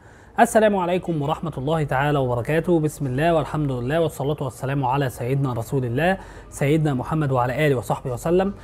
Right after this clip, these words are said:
ازيكم يا جماعة، عاملين ايه؟ أتمنى يا رب دايمًا تكونوا بخير وفي تمام الصحة والعافية دايمًا يا رب.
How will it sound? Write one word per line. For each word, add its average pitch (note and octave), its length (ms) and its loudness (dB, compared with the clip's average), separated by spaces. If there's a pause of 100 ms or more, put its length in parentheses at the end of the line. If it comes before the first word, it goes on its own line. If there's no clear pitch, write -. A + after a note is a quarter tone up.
(240)
ازيكم D3 420 2
يا A#2+ 40 -4
جماعة، C3 220 -2
عاملين B2+ 300 -2
ايه؟ D#3+ 200 2
أتمنى C#3 340 -2
يا A#2+ 40 0
رب C3 180 0
دايمًا B2+ 240 0
تكونوا B2 360 -4
بخير D#3+ 340 2
وفي C3+ 180 -4
تمام C3 280 -4
الصحة C3+ 300 -4
والعافية B2 280 -2
دايمًا B2+ 300 -2
يا A#2 80 0
رب. F#3+ 180 4